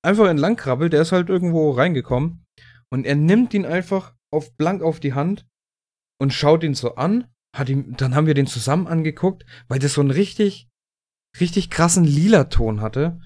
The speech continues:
und auch so in der Sonne gefunkelt hat. Und dann hat er den außen ganz sanft in der Wiese wieder abgesetzt und dann ist der seine Wege gegangen. Also, der hat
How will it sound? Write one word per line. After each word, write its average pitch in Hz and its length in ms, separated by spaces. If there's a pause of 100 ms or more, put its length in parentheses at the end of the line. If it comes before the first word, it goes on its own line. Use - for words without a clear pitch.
(140)
und 135 200
auch 139 140
so 135 240
in 131 100
der 127 80
Sonne 143 300
gefunkelt 160 540
hat. 123 240 (1600)
Und 143 100
dann 143 140
hat 160 120
er 175 60
den 160 200
außen 160 440
ganz 190 260
sanft 185 340
in 135 120
der 131 100
Wiese 131 280
wieder 117 180
abgesetzt 170 500
und 151 60
dann 139 140
ist 135 200
der 131 380 (720)
seine 139 300
Wege 120 260
gegangen. 110 460 (500)
Also, 131 380 (680)
der 123 180
hat - 280